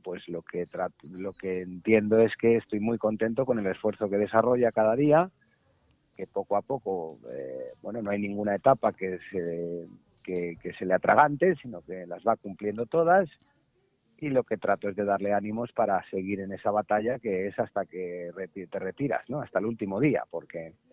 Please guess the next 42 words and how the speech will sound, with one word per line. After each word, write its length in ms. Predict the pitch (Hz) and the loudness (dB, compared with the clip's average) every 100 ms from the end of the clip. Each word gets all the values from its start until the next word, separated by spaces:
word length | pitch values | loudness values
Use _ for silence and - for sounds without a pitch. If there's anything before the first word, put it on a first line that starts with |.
| - - _ _ _ _ | -20 -20 _ _ _ _
eh, 480 | - 90 92 87 87 | 0 2 4 2 0
en 80 | 92 | -2
el 120 | 98 90 | -2 2
fútbol 300 | 117 117 127 | 4 6 6
no 120 | 117 | 6
vale, 520 | 107 107 98 95 92 | 6 6 4 0 -4
eh, 240 | 82 80 _ _ _ _ _ 64 - - _ _ | -10 -20 _ _ _ _ _ -20 -20 -20 _ _
la 120 | - 104 | -4 -4
espera, 400 | - 156 117 98 | 4 6 6 4
¿no? 260 | 147 175 | -2 -8
Tenemos 380 | 135 87 95 98 | -10 -10 -10 -4
grandes 320 | 101 107 98 | -2 -2 -4
ejemplos 480 | 98 127 139 147 156 | 0 2 2 0 -4
en 100 | 113 | -4
este 220 | 95 - | -8 -8
país, 340 | 98 98 165 170 | -2 2 2 0
por 180 | - 90 | -4 -6
ejemplo, 520 | - 131 127 139 147 117 | 0 0 0 -6 -6 -8
yo 140 | 98 | -8
siempre 320 | - 92 90 | -6 -4 -2
le 100 | 92 | -2
pongo 240 | 95 98 98 | -2 -2 -2
el 60 | |
ejemplo 260 | - 101 95 | -2 -2 -2
de 60 | |
Sergio 300 | - 98 - | -2 -2 2
Ramos, 440 | 101 131 139 156 - - _ _ _ _ _ _ | 4 6 4 -2 -8 -20 _ _ _ _ _ _
un 100 | - | -4
tipo 220 | 117 101 | 0 0
que 120 | 92 98 | 2 6
lo 80 | |
ha 40 | 104 | 6
ganado 280 | 98 104 95 | 6 2 -2
absolutamente 640 | - 98 95 104 107 120 | -4 -2 0 0 0 0
todo, 240 | 135 139 | 2 2
pero 200 | 165 139 | 2 0
cada 260 | 101 98 98 | 2 2 2
partido 400 | - 95 110 117 | 0 -2 0 0
compite 420 | - 90 104 127 | -2 -4 -4 -2
como 180 | 127 113 | -4 -4
si 120 | 95 | -8
fuera, 440 | 87 98 92 87 | -2 2 2 2